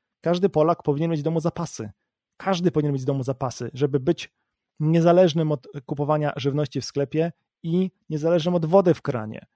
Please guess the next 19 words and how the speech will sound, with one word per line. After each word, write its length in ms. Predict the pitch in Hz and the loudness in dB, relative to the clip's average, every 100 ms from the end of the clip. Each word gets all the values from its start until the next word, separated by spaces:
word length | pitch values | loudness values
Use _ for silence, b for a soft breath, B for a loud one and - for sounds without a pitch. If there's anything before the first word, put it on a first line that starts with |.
| _ | _
i 140 | - - | -10 -4
od, 200 | 202 - | -4 -4
y, 200 | 190 180 | -8 -4
prądu 400 | - 208 190 156 | -2 -2 2 2
w 60 | |
gniazdku, 520 | 131 131 113 - - - | 2 -4 -4 -10 -14 -6
żeby 200 | 156 151 | -4 0
był 120 | 175 | -2
w 60 | - | 0
stanie 220 | 180 175 | 0 0
przeżyć, 560 | - 196 160 160 - _ _ - | 0 2 2 0 -4 _ _ -6
żeby 260 | 160 151 | -2 0
nie 140 | 170 185 | 0 0
potrzebował 400 | 185 - 170 165 | -2 -2 -6 -2
pomocy 340 | 160 151 147 | -2 -2 -4
służb. 360 | - 123 - - _ | -8 -10 -12 -18 _
To 80 | 147 | -4
jest 220 | 135 _ _ | -4 _ _
rzecz, 360 | 127 135 131 | -8 -4 -4